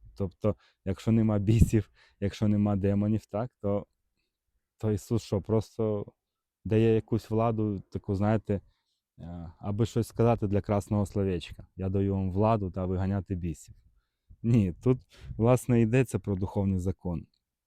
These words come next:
І, власне, ці ж біси і хочуть затулити, е, шторами такими людям очі,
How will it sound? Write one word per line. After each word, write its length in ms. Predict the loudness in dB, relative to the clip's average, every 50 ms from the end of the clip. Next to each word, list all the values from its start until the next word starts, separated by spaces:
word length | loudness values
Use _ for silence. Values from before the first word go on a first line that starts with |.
| _ _ _ _ _ _ _ _ _ _ _ _ -20 -20 _ _
І, 120 | 0 2 4
власне, 380 | 4 4 2 2 2 0 0
ці 240 | 0 0 0 0 0
ж 160 | 0 -2 -6
біси 460 | -2 0 2 2 0 0 0 0 2 2
і 60 | 2
хочуть 340 | 2 0 0 2 2 0 2
затулити, 720 | 2 2 2 4 4 4 6 6 4 4 2 -4 -4 -4 -4 _ _ _ _ _ _ _ _ _ _ _ -8
е, 140 | -6 -6 -6
шторами 560 | -6 -6 0 2 4 4 4 4 2 0 0
такими 460 | -2 -4 -4 -2 0 0 0 0 -2 -6 -8 -12 -14 -16 -16 -14 -10 -6
людям 640 | -4 0 2 2 2 2 2 2 2 0 -2 -4 -10 -14 -12 -12 -12
очі, 640 | -10 -4 0 2 2 2 0 -2 -2 0 0 0